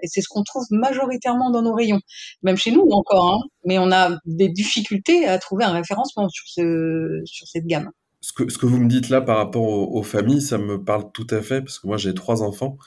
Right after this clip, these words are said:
Speaker 1: Mmh.
Speaker 2: et, et tout ce que vous, vous venez de dire, en fait, euh, ben voilà, je me,
Speaker 1: Et
Speaker 2: je
Speaker 1: vous
Speaker 2: me
Speaker 1: n'arrivez
Speaker 2: reconnais
Speaker 1: pas à faire des, vos courses entièrement en magasin bio.
Speaker 2: Pas
Speaker 1: C'est
Speaker 2: entièrement, et je me re-, et
Speaker 1: Voilà.
Speaker 2: je me reconnais tout à fait, euh,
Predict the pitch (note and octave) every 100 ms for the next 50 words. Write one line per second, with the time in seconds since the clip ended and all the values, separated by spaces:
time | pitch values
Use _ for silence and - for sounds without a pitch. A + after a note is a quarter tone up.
0 | - - F3 D#3+ F3 F2+ F#2+ G2 C3 -
1 | - G2+ F#2+ G2 F#2 F2+ F2 F2+ F2+ F#2
2 | F2+ F#2 A2 A#2+ F#2+ F2+ G#2 - E2+ D#2+
3 | D#2 D#2+ F#2+ F#2+ F2+ F#2 F2 E2 _ -
4 | - - - E3+ F#3+ E3 E3+ E3+ D#3+ A#3+
5 | C4+ C4 A#3 A3+ E3+ F#3 G3+ - D#4+ C4
6 | A#3 A3+ B3+ D4+ B3 A#3+ A#3 C4+ D4+ D#4+
7 | G#2+ A2+ - C3 B2 A#2+ A#2+ A2 G2 F#2+
8 | F#2 G2 F#2+ G2 G2+ G2 G#2+ A2+ A2+ G#2+
9 | - A#2+ A#2 G2+ B2+ C3 C3 A2+ G2+ F#2+
10 | F#2